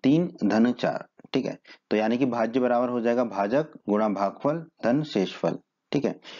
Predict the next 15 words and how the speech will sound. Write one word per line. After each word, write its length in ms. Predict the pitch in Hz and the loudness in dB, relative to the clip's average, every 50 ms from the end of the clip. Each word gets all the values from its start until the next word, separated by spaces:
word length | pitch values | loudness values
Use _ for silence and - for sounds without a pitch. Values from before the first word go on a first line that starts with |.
| - - - - _ _ - - | -18 -18 -18 -20 _ _ -2 0
भाज्य 380 | 92 95 110 110 113 110 - 127 | 2 2 2 0 -2 0 -2 -2
को 120 | 127 131 | 0 2
लिखा 220 | 123 120 117 123 113 | 0 0 0 -2 -2
था 120 | 123 123 | 0 0
हमने 260 | 120 123 127 123 117 | 2 2 2 2 2
ए, 180 | 117 127 139 139 - - _ _ _ _ _ _ _ _ _ - - | 2 0 0 -2 -6 -12 _ _ _ _ _ _ _ _ _ -6 -4
ठीक 120 | 139 135 | -2 -2
है, 120 | 104 85 - - - - _ - - | -2 -4 -6 -12 -20 -20 _ -6 -4
भाजक 320 | 95 101 101 110 113 - | -2 0 0 0 -2 -2
को 100 | - 127 | 0 0
लिखा 260 | 120 117 113 117 117 | 0 0 0 -2 -2
था 120 | 107 120 110 | -2 -2 -2
बी, 380 | 101 101 117 123 139 139 139 - _ _ _ _ _ _ - _ - | 0 2 2 2 2 2 0 -8 _ _ _ _ _ _ -16 _ -4
भागफल 380 | 98 101 98 - - - 110 110 | -4 -4 -4 -4 -4 -4 -4 -4
को 220 | 107 - 117 110 | -2 -2 -2 -2